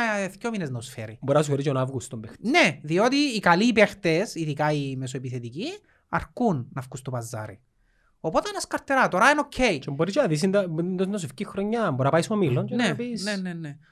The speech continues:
Speaker 1: Οπότε είμαι happy, ναι, με ο Γιούστε. Ε,
Speaker 2: Ο Μιτσής που πιάνει ο ψάλτης.
Speaker 1: ε, ρε φίλε, θα πω άποψη,
Speaker 2: Ερω-,
Speaker 1: γιατί
Speaker 2: ερώτησα και
Speaker 1: εν-,
Speaker 2: είπα μου,
Speaker 1: εν τον
Speaker 2: «He's
Speaker 1: είδα,
Speaker 2: okay,
Speaker 1: εν τον,
Speaker 2: he's
Speaker 1: εν τον,
Speaker 2: okay».
Speaker 1: εν τον επρόσεξα ποτέ ιδιαίτερα.
Speaker 2: Ήταν πως ακαδημίες του Αποέλ τούτος.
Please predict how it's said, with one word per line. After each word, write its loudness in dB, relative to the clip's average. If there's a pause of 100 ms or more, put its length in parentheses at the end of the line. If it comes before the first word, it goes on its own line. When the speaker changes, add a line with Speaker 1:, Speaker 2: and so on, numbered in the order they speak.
(120)
Speaker 1:
Οπότε 0
είμαι 2
happy, 2
ναι, -2
με -2
ο -4
Γιούστε. -6 (880)
Ε, -4
Speaker 2:
Ο 2
Μιτσής 2
που 0
πιάνει 2
ο 0
ψάλτης. -4
Speaker 1:
ε, 4
ρε 2
φίλε, 4
θα 2
πω 6
άποψη, 2
Speaker 2:
Ερω-, 12 (140)
Speaker 1:
γιατί 6
Speaker 2:
ερώτησα 8
και 8
Speaker 1:
εν-, 10
Speaker 2:
είπα 12
μου, 10 (260)
Speaker 1:
εν 4
τον 8
Speaker 2:
«He's 6
Speaker 1:
είδα, 10
Speaker 2:
okay, 12
Speaker 1:
εν 8
τον, 8
Speaker 2:
he's 4
Speaker 1:
εν 4
τον, 6
Speaker 2:
okay». 8
Speaker 1:
εν 6
τον 2
επρόσεξα 0
ποτέ -8 (300)
ιδιαίτερα. -6
Speaker 2:
Ήταν 0
πως 4
ακαδημίες 2
του -4
Αποέλ -4
τούτος. -6